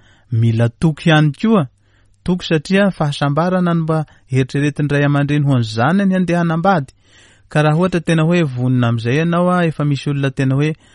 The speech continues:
tapa-kevitra hakavady ianao na de efa miteraka anankiray aza ianao a, de ataoko hoe ny tena zava-dehibe de ny fampiresahana tanteraka amin'ny ray aman-dreny a, ary maka ny fanampiany na amin'ny sodrano zany amin'izay fotoana izay mba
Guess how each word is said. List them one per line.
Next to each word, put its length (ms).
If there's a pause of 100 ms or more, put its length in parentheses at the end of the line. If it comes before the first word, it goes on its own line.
(280)
tapa-kevitra 680
hakavady 520
ianao 180
na 140
de 100
efa 180
miteraka 500
anankiray 400
aza 200
ianao 260
a, 100 (440)
de 80
ataoko 320
hoe 60
ny 60
tena 180
zava-dehibe 680
de 140
ny 100
fampiresahana 920 (360)
tanteraka 600
amin'ny 160
ray 120
aman-dreny 540
a, 40 (320)
ary 220
maka 540 (460)
ny 360 (640)
fanampiany 720
na 180
amin'ny 240
sodrano 640
zany 180
amin'izay 220
fotoana 240
izay 160
mba 240